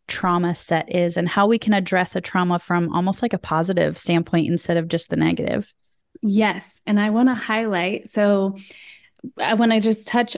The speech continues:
Speaker 2: on this because we're talking about a creative trauma set before I explain it. And that is that creative emotions are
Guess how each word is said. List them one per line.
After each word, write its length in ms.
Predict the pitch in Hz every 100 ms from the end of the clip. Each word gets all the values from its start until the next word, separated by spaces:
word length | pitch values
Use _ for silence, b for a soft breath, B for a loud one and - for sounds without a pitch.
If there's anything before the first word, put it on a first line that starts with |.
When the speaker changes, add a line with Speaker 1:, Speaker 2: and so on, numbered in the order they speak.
| -
Speaker 2:
on 580 | 214 202 196 196 202 196 _ _ -
this 340 | 196 214 208
because 560 | 202 196 - - 254 233
we're 120 | 196
talking 420 | 190 185 185 190
about 220 | 185 180 180
a 40 |
creative 400 | - 185 180 -
trauma 280 | - - -
set 340 | - - - _
before 320 | 208 202 202
I 40 | 175
explain 380 | - - -
it. 180 | - - _ B B B -
And 140 | 220
that 180 | 214 220
is 320 | 214 208 202
that 260 | 202 185 -
creative 840 | - 214 214 277 269 202 185 190
emotions 600 | - 190 180 - 190 185 -
are 440 | 185 185 180 175